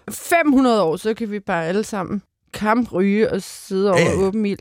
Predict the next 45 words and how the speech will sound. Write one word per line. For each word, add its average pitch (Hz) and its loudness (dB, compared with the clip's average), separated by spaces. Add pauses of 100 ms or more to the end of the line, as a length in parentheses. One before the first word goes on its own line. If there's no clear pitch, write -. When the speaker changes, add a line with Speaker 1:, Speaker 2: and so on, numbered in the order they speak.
Speaker 1:
hele 196 -4
tiden 180 -6
Speaker 2:
Ja, 104 0
Speaker 1:
og 127 2
Speaker 2:
ja, 127 0
Speaker 1:
have 95 -2
Speaker 2:
ja, 76 -4
ja. 76 -6 (420)
Speaker 1:
Så 220 2
kan 185 0
vi 208 2
tåle 196 2
det 170 -2
hele. 160 -2 (100)
Speaker 2:
Ja, 127 6
ja. 113 2 (600)
Jeg 131 6
har 156 4
for, 123 -4
går 127 4
for 117 0
eksempel 107 0
og 104 0
døjer 104 4
med 113 2
en 104 2
del 104 -2
bullshit-allergi. 104 -2 (420)
Speaker 1:
Nå 302 4
ja. 240 2 (160)
Speaker 2:
Ja, 113 4
og 110 -4
det 147 2
er 156 2
jo 131 4
også 110 0
et - -12
symptom 110 -4
på 110 -2
netop 104 -2
det 101 -4
samfund, 98 -4
vi 98 -6
lever 95 -2
i. 95 -6